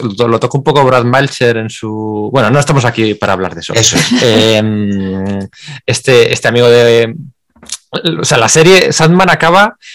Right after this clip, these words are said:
Speaker 1: en el número setenta y cinco, son setenta y cinco números, acaba en el número setenta y cinco, pero su final no es en el número setenta y cinco, su final es año y medio antes, <laughs> dos años antes, eh, y luego ya va cerrando capítulos, ¿no? Va cerrando el capítulo de este amigo,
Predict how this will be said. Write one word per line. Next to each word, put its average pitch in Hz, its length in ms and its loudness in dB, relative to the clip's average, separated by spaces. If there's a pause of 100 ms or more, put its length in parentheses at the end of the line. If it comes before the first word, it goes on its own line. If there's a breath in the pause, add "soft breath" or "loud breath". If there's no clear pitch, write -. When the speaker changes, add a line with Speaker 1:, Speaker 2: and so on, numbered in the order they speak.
(180 loud breath)
Speaker 1:
en 117 120 0
el 120 60 2
número 151 220 2
setenta 120 320 -2
y 92 60 -4
cinco, 120 360 -2
son 110 120 -6
setenta 123 260 2
y 113 40 4
cinco 113 220 -2
números, 98 220 -2
acaba 143 220 2
en 147 40 4
el 147 60 4
número 160 160 4
setenta 120 280 2
y 98 40 0
cinco, 120 320 -2
pero 120 140 2
su 147 120 2
final 151 420 2
no 160 60 6
es 151 120 2
en 139 60 2
el 123 60 2
número 117 220 0
setenta 110 260 -4
y - 40 -4
cinco, 135 280 0
su 113 140 -8
final 131 300 0
es 180 260 2 (720 loud breath)
año 147 240 2
y 160 60 4
medio 156 260 6
antes, 175 480 2 (100)
<laughs> 156 160 0
dos 151 220 0
años 151 320 -2
antes, 180 440 -6 (420 loud breath)
eh, 117 760 4
y 107 200 -2
luego 120 280 4
ya 120 220 4
va 117 160 0
cerrando 131 360 0
capítulos, 110 560 -4
¿no? 113 60 -6
Va 110 100 0
cerrando 104 300 -4
el 104 160 -2
capítulo 101 400 -8
de 98 80 -4
este - 180 -4
amigo, 107 560 -2